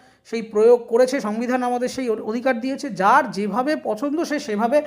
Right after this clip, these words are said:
অন্যকে ডিস্টার্ব না করে থাকে। আমার অসুবিধা হলে আমি জানাবো যে আমার ডিস্টার্ব হচ্ছে, আমাকে আমার স্পেসটা দিয়ে দিন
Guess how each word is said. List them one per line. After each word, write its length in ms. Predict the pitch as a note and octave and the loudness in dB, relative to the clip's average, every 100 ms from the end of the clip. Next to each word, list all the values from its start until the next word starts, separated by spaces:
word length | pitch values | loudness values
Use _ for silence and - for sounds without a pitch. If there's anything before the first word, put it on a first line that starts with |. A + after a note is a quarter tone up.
| - - - | -4 -10 -2
অন্যকে 360 | A#3+ D#4 E4+ | 2 4 4
ডিস্টার্ব 380 | C#4 C#4 E4 C#4+ | 2 0 2 4
না 160 | C#4 C4+ | 4 4
করে 160 | C#4+ | 2
থাকে। 160 | G3+ G3+ | 2 0
আমার 240 | G3+ D4+ | 0 2
অসুবিধা 360 | C4+ D4 D#4+ D4+ | 0 0 -2 2
হলে 140 | F4 | 4
আমি 140 | E4+ C#4+ | 4 2
জানাবো 380 | A3 A3+ B3 | 0 0 -2
যে 80 | C4+ | -2
আমার 200 | A#3+ A3+ | -2 -2
ডিস্টার্ব 340 | G3+ G#3 A#3+ A#3 | -4 -4 -4 -4
হচ্ছে, 240 | - E4+ - _ - | -4 -8 -10 _ -6
আমাকে 240 | G3+ G#3 | -2 0
আমার 140 | G#3 | 0
স্পেসটা 380 | G3+ G#3 F3 G3 | 0 -2 -2 -2
দিয়ে 220 | D3+ C#3 | -2 -4
দিন 200 | C3 B2+ | -8 -12